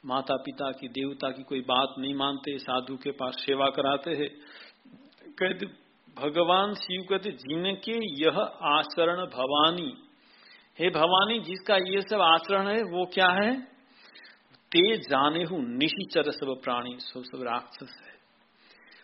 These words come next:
और जब इसका अत्याचार बढ़ने लगा, यहाँ कहते हैं, पृथ्वी कहती है, क्या कहती है? "गिरि सर सिंधु भार नहीं मोरही",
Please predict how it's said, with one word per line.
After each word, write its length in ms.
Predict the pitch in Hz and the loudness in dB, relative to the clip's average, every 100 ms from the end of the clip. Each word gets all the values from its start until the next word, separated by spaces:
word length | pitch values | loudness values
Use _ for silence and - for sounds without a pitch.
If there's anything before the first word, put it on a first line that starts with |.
| _ 175 | _ -6
और 100 | 160 | -6
जब 380 | 135 220 226 220 | -2 2 2 -2
इसका 320 | 196 - 208 | -12 0 2
अत्याचार 600 | 170 - 208 202 208 196 | 2 0 -2 0 0 -2
बढ़ने 480 | 143 151 208 - 214 | 4 4 4 2 0
लगा, 280 | 214 196 156 | 2 4 2
यहाँ 300 | 151 151 156 | 2 0 0
कहते 360 | 151 156 156 | 0 -2 0
हैं, 400 | 190 147 131 - _ _ _ _ _ _ _ _ _ - | -2 -2 -6 -10 _ _ _ _ _ _ _ _ _ 2
पृथ्वी 480 | 202 220 233 247 | 2 2 -2 -2
कहती 440 | 240 175 147 - 127 | 2 2 2 -2 -8
है, 60 | |
क्या 240 | 120 165 165 | -4 0 0
कहती 400 | 165 175 170 196 | 0 -8 -10 -8
है? 180 | 233 294 - _ _ _ _ _ _ _ 135 | -8 -12 -18 _ _ _ _ _ _ _ -18
"गिरि 540 | 120 127 160 180 208 | -12 -4 -4 -4 -6
सर 460 | - - 151 151 185 | -10 0 2 2 0
सिंधु 720 | 185 - - 147 156 156 165 | -6 -12 -4 -4 -4 -8 -8
भार 580 | 180 - 120 123 139 143 | -10 -10 -4 -2 0 -2
नहीं 300 | 139 135 139 | -6 -8 -6
मोरही", 500 | 127 123 120 - | -4 -6 -8 -14